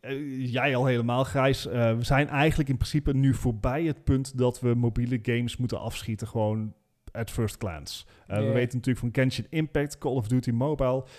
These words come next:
Speaker 1: Het
Speaker 2: Ja.
Speaker 1: is mogelijk om gewoon een fatsoenlijke game op mobiel te spelen.
Speaker 2: Ja.
Speaker 1: Eh, de eerste geruchten over Diablo Immortals, de mobiele Diablo-titel, zijn ook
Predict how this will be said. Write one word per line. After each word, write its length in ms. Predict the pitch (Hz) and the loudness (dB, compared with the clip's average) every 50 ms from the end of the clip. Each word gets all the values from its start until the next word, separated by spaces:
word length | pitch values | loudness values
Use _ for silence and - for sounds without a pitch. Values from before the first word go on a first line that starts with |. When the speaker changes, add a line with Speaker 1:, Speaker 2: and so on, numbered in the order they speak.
| - - - | -20 -20 -8
Speaker 1:
Het 160 | - 120 123 180 | -4 -2 -2 -2
Speaker 2:
Ja. 120 | 185 - | -2 -4
Speaker 1:
is 420 | - 151 180 202 - - - - - | -6 -6 -6 -4 -4 -6 -8 -8 -8
mogelijk 560 | - 123 123 135 165 185 175 - 165 151 - | -4 -2 0 2 2 2 2 0 -2 -2 -2
om 180 | - 151 139 127 | -2 -4 -4 -4
gewoon 400 | - - 127 123 123 123 123 120 - _ _ _ _ | -2 0 0 2 2 0 -2 -4 -8 _ _ _ _
een 140 | - 127 - | -6 -4 -2
fatsoenlijke 920 | - 127 - - - - 147 170 202 214 208 185 - - 156 147 143 135 - - _ _ 120 | -2 -2 -2 -2 -2 0 2 2 2 2 0 -2 0 0 0 0 -2 -2 -8 -16 _ _ -6
game 360 | 110 131 123 127 131 127 131 - | -4 -2 -2 0 -2 -2 -4 -4
op 160 | - 131 110 | -6 -4 -2
mobiel 280 | 120 113 110 120 117 110 | -2 -2 0 -2 -4 -4
te 100 | - - | -6 -12
spelen. 380 | - - 104 87 76 65 64 - - | -8 -8 -6 -6 -6 -10 -14 -16 -14
Speaker 2:
Ja. 180 | 131 123 - - - _ _ _ _ _ _ _ _ _ _ _ _ _ _ _ _ _ _ _ _ | -14 -14 -14 -16 -20 _ _ _ _ _ _ _ _ _ _ _ _ _ _ _ _ _ _ _ _
Speaker 1:
Eh, 220 | 113 113 110 107 110 117 | -2 0 2 2 0 0
de 140 | 110 123 - | 0 -2 -2
eerste 580 | - 139 156 180 202 - - - - 120 107 101 | 0 -2 -2 -2 -2 -4 -4 0 0 0 0 0
geruchten 840 | - - - 120 117 117 135 190 190 107 98 - 127 98 95 - - | -2 -2 -2 0 0 2 2 4 4 4 4 2 0 -4 -4 -6 -12
over 680 | - 117 117 127 127 120 - 127 117 110 98 - - - - _ | -6 -2 0 0 0 0 0 -2 -2 -2 -2 -4 -8 -10 -12 _
Diablo 520 | 127 101 117 117 120 120 123 123 123 117 | -8 -2 0 2 2 2 4 4 4 4
Immortals, 640 | - 110 107 98 113 135 180 220 202 - 127 107 - | 2 0 -2 0 0 0 0 0 -2 -4 -6 -6 -4
de 120 | - 117 | -4 -2
mobiele 360 | 104 101 98 - 120 - 104 | -2 -2 -2 -2 -4 -4 -4
Diablo-titel, 840 | 101 - 113 120 139 175 175 151 123 - - 127 - - 95 92 - - | -4 -2 -2 -2 -2 -2 0 -2 -2 0 -2 -4 -4 -4 -8 -8 -10 -14
zijn 520 | - - - - 143 135 120 104 95 - - - | -14 -8 0 2 4 4 4 2 0 -4 -8 -8
ook 480 | - 101 131 208 214 - - - - | -2 2 2 2 2 0 -6 -12 -12